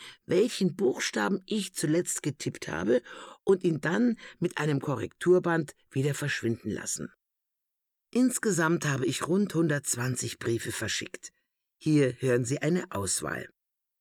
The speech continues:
Ungefähr die Hälfte der Briefe wurde beantwortet. Bei allen, die sich die Mühe machten, mir zu schreiben, möchte ich mich bedanken.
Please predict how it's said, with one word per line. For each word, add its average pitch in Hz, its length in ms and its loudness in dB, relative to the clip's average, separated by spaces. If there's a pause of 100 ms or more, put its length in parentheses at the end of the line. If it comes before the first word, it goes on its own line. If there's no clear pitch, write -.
(420)
Ungefähr 196 420 4
die 170 120 6
Hälfte 214 400 0
der 190 140 2
Briefe 156 460 0
wurde 131 200 0
beantwortet. 110 880 -6 (800)
Bei 151 140 0 (100)
allen, 165 360 6
die 139 120 2
sich 131 200 -2
die 127 140 -2
Mühe 226 320 4
machten, 202 400 2
mir 165 120 2
zu 151 140 -2
schreiben, 127 520 0 (420)
möchte 143 380 0
ich 120 180 -4
mich 110 220 -4
bedanken. - 600 -8